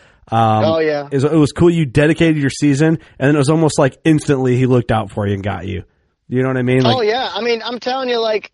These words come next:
Speaker 2: there was no reason for that deer to do that. There was no reason for him to go that way,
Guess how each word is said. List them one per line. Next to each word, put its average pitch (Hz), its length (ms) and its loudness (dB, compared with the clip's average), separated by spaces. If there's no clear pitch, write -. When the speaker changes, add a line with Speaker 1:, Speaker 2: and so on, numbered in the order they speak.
Speaker 2:
there 220 180 0
was 226 140 -2
no 240 140 -2
reason 226 360 -6
for 185 80 -12
that 185 180 -6
deer 185 160 -2
to 170 120 -8
do 170 180 -4
that. 143 260 -10
There 220 140 0
was 214 180 -4
no 285 540 -4
reason 214 520 -6
for 202 140 -8
him 220 200 -6
to 196 80 -4
go 214 200 0
that 240 240 -4
way, 196 400 -2